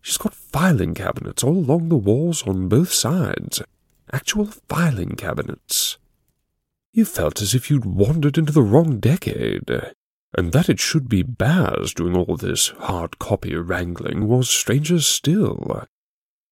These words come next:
This is a woman, let's not forget,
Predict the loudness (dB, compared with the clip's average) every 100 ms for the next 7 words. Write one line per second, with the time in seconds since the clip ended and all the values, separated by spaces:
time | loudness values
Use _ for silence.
0 | _ 4 6 6 4 4 6 6 4 -2
1 | -6 0 2 2 2 4 2 -2 0 2
2 | 2 0 -4